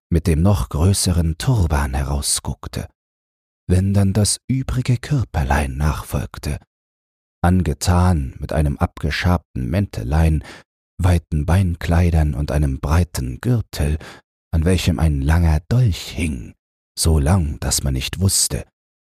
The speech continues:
ob Muck an dem Dolch oder der Dolch an Muck stak. Wenn er also so heraustrat,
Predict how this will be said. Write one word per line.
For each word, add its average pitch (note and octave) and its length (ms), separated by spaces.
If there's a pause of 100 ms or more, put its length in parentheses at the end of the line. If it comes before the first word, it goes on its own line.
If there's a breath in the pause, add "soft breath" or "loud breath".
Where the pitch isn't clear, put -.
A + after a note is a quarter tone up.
ob - 320
Muck - 300
an D2 180
dem D2+ 320
Dolch D#2+ 540 (420)
oder E2+ 160
der E2 140
Dolch E2 420
an F#2+ 220
Muck C3+ 260
stak. - 600 (920)
Wenn G#2 180
er A#2 80
also A2 220
so G#2 160
heraustrat, A2 1040